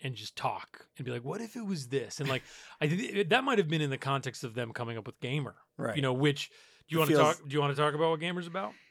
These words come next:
Speaker 2: Yeah, so Gamer is basically about, it, it is set, <laughs> oh, what,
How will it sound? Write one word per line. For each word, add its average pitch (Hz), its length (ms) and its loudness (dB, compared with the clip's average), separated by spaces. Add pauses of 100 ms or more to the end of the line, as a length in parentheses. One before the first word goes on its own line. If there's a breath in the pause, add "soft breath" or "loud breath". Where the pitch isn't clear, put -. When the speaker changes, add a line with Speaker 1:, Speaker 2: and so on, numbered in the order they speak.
(140)
Speaker 2:
Yeah, 185 180 12
so 165 180 4
Gamer 220 540 6
is 147 120 4
basically 143 840 2
about, 120 680 2
it, 113 240 -10
it 123 120 -2
is 110 160 -2
set, - 480 2
<laughs> - 40 -14
oh, 104 180 -8
what, 117 160 -4